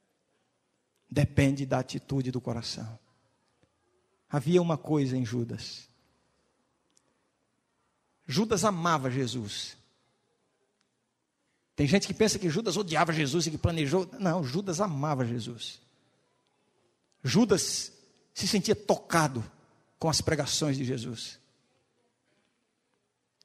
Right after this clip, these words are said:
Judas se deliciava com os discursos que Jesus fazia.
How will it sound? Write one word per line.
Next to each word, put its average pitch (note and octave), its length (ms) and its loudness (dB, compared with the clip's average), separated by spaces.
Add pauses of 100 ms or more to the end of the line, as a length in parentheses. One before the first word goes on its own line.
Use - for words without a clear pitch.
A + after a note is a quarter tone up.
(760)
Judas G#3+ 680 4 (760)
se - 140 0
deliciava G3+ 840 2
com - 300 0
os D3+ 140 0
discursos F3+ 800 -4
que - 100 -4
Jesus C#3+ 320 -2
fazia. C3+ 520 -6